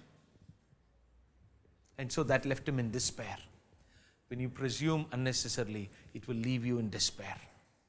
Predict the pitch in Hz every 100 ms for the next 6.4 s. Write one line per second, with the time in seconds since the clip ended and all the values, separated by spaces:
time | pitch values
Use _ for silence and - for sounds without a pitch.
0 | _ _ - - - 139 135 - 139 -
1 | 185 180 165 190 165 120 - - - 156
2 | 151 220 202 - 214 185 143 131 131 175
3 | 185 151 165 170 175 165 147 143 143 -
4 | - 175 170 170 170 170 180 156 180 180
5 | 175 226 226 190 - 220 - 180 135 185
6 | 208 160 135